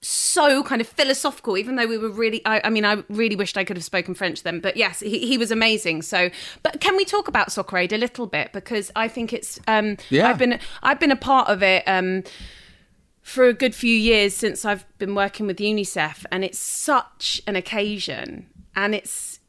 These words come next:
Speaker 1: it's such an event, and it's, I mean, it raises so much money. And what, you've been with unicef for, what, for twenty years now?
Speaker 2: Yeah.
Speaker 1: And I think you're actually one of the reasons why I kind of chose it. You, you brought it to my attention when I was a younger person, unicef, the charity,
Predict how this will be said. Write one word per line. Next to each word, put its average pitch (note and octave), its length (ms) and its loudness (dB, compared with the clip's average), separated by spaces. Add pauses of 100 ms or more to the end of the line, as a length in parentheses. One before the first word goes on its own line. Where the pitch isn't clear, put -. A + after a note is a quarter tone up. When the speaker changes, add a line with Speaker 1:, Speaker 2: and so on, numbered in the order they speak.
Speaker 1:
it's - 180 -10
such - 360 -2
an B3 80 2
event, G3 560 0
and E3+ 140 0
it's, - 380 -6
I G3 60 -4
mean, G3+ 140 0
it F#3+ 100 -2
raises G3+ 340 -2
so F3+ 140 -6
much - 200 -6
money. - 600 -4
And F3+ 440 -4 (140)
what, G3 220 -8
you've G3+ 160 -10
been A3+ 160 0
with G3+ 100 -4
unicef G3 380 -6
for, - 120 -16
what, - 100 -14
for E3 120 -16
twenty G3+ 340 -6
years G#3+ 320 -8
now? C#4+ 280 -8 (240)
Speaker 2:
Yeah. F3 600 4
Speaker 1:
And C4 120 -2
I - 20 2
think C5 180 -2
you're F#4+ 180 6
actually D#4 260 0
one C#4 160 2
of B3+ 80 -2
the A#3+ 80 -2
reasons A#3 400 -2
why A#3+ 300 6
I A3 240 4
kind A#3 220 0
of A3+ 60 -2
chose C#4+ 340 0
it. B3+ 140 0
You, C4 160 4
you D#4 380 2
brought D4+ 240 0
it - 100 -6
to G#3+ 80 -6
my A3 100 4
attention G#3+ 360 -2
when F3+ 100 2
I F3+ 80 2
was F3+ 140 -4
a F#3 40 0
younger F3+ 300 0
person, F#3+ 720 -4 (420)
unicef, G3+ 560 0
the F#3 80 -12
charity, F#3+ 720 -6